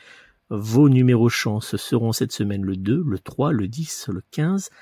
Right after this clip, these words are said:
ainsi que le numéro trente. Lion, vous aurez envie dans les jours à venir, grâce à la présence de la planète Mars, soutenue par la planète Vénus, de changements,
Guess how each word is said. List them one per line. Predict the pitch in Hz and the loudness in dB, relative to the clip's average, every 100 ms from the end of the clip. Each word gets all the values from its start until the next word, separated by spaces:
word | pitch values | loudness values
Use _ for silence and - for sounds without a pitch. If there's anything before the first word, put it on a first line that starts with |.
| - _ _ | -20 _ _
ainsi | 107 117 - - - _ _ _ | -8 -6 -4 -4 -4 _ _ _
que | - 233 | -2 2
le | 185 | 4
numéro | 123 101 92 | 2 0 -6
trente. | - - - - _ _ _ _ _ _ _ _ _ _ _ _ | -10 -14 -16 -20 _ _ _ _ _ _ _ _ _ _ _ _
Lion, | - 104 104 107 127 135 127 | -4 -2 0 4 6 6 4
vous | 104 104 101 | 0 -2 -2
aurez | 110 | -2
envie | 110 110 117 117 | -2 -2 -2 0
dans | 120 | 2
les | 120 | 2
jours | 117 127 | 2 2
à | 123 | 2
venir, | 123 123 120 | 2 0 -2
grâce | 107 110 - | -4 -6 -6
à | 110 | -10
la | |
présence | 110 123 120 92 | -8 -6 -6 -8
de | - | -10
la | 92 | -10
planète | 110 127 139 | -4 -4 -2
Mars, | 117 95 - - | -4 -4 -12 -14
soutenue | - 190 - 135 | -10 -8 -2 -2
par | 127 95 | -2 -10
la | |
planète | - 107 117 | -8 -4 -2
Vénus, | 127 180 226 - - _ - | 0 0 -2 -6 -16 _ -14
de | 101 131 220 | -6 -6 -6
changements, | - - 190 160 151 | -6 -2 0 2 2